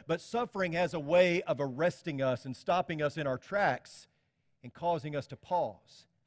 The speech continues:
and think about what it is that we're going through. All of a sudden, we reevaluate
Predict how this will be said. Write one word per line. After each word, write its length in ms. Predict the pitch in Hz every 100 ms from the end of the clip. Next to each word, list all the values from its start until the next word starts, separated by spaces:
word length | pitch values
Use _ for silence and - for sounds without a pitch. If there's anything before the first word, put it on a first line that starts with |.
| _ _ _ _ _ _ _ _ _ _ -
and 100 | 127
think 200 | 196 180
about 260 | 135 135 156
what 160 | 175
it 100 | 151
is 200 | 160 160
that 100 | 156
we're 140 | 135 123
going 340 | 151 175 156
through. 300 | 120 113 101 _ _ _ _ _ _ _ _ _ -
All 120 | 190
of 60 | 170
a 60 |
sudden, 320 | - 196 170
we 140 | 165 175
reevaluate 920 | 175 185 139 170 180 165 151 151